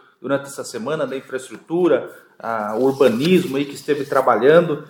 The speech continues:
fazendo uma limpeza também aí nessa comunidade do bairro Cancela. E nós tivemos acompanhando aí. E hoje nós temos o dia D, né, prefeito? Durante a tarde vai acontecer essa ação muito importante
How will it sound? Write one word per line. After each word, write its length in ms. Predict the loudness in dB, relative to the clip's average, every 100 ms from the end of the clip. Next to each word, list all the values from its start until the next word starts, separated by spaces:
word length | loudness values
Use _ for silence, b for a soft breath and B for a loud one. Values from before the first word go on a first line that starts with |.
| B -10
fazendo 300 | -6 -2 -2
uma 100 | -2
limpeza 600 | -4 -2 2 2 2 -4
também 380 | -6 -4 -4
aí 100 | -6 -10
nessa 220 | -12 -16
comunidade 540 | -14 -12 -6 -4 -6
do 100 | -6
bairro 220 | -4 -4
Cancela. 420 | -4 -10 -4 -4 -2
E 40 |
nós 140 | -4
tivemos 280 | -4 -6 -2
acompanhando 640 | -2 -2 -4 -2 -2 0
aí. 360 | -2 0 -4 B B B 0
E 180 | 4
hoje 500 | 8 8 8 6 2
nós 220 | 0 -2 -2
temos 300 | -4 -4 -4
o 80 |
dia 240 | -4 0 0
D, 320 | 0 -2 0
né, 100 | -2
prefeito? 420 | -6 -10 -12 -10
Durante 280 | -4 -4 -2
a 60 | -4
tarde 300 | -2 -2 -2
vai 100 | -6
acontecer 600 | -8 -10 -6 -6 -6 -18 _
essa 260 | -4 -4 -6
ação 320 | -4 -2 0
muito 220 | -2 -4
importante 840 | -4 0 0 6 8 8 4 -2